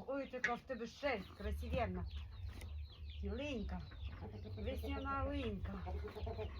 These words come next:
Да, да, будеш самий красивий мальчик, самий красивий. Я зараз все зберу. Тебе видно, видно.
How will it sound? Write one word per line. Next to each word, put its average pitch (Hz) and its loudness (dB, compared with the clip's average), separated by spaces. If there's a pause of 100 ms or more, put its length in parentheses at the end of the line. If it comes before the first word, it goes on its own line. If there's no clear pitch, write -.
(600)
Да, 202 6
да, 226 10
будеш 247 0
самий 240 4
красивий 233 0
мальчик, 214 2 (100)
самий 247 4
красивий. 214 0 (4000)
Я 320 12
зараз 359 6
все 330 -6 (140)
зберу. 240 4 (920)
Тебе 277 12
видно, 277 4
видно. 185 4